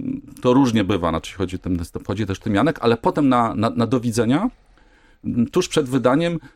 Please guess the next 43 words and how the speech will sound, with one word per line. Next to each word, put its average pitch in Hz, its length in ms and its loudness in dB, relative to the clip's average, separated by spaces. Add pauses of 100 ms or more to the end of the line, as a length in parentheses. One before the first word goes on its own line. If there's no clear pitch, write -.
(120)
dodaje 151 340 2
się 151 120 -2
do 135 100 2
tego 151 260 0
ogromną 139 500 4
ilość 131 440 0
miękiszu 123 760 2
tego 107 240 -4
ichnego 107 440 -4
białego 98 400 2
chleba 80 420 -2 (760)
i 131 80 -4
tworzy 151 260 0
się 147 120 -2
z - 60 -6
tego 156 300 0 (320)
rodzaj 151 200 -2
takiej 220 220 -6
papki - 380 -4
po 120 140 -4
prostu, - 400 0
znaczy - 180 -6
jakby 98 140 -4
takiego 117 460 -2
czegoś, 120 260 -2
co 127 100 -2
jest 110 140 0
gęste, 117 400 2
to 98 100 -4
jest, 92 80 -4
znaczy 98 240 -2
to, 107 120 -4
bez 107 320 -4
tego 117 180 0
to 117 100 0
jest - 220 -4 (160)
potrawa, 120 340 0
którą 107 160 -4
się 110 160 -4
je 110 260 2
dalej 104 340 0
łyżką, 117 520 -2
ale 113 280 2